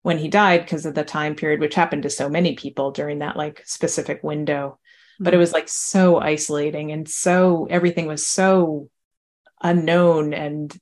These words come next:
Speaker 1: you know, unprecedented on every level.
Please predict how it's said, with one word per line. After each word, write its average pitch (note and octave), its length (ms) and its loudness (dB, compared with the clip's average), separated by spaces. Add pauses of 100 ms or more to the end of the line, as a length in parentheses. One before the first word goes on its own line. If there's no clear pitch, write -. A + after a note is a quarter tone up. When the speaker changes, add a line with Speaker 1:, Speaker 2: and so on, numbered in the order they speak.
(260)
Speaker 1:
you D#3 120 -4
know, C#3+ 140 -4
unprecedented D3 1040 -2
on D3+ 160 -6
every F3 320 2
level. D#3 560 -2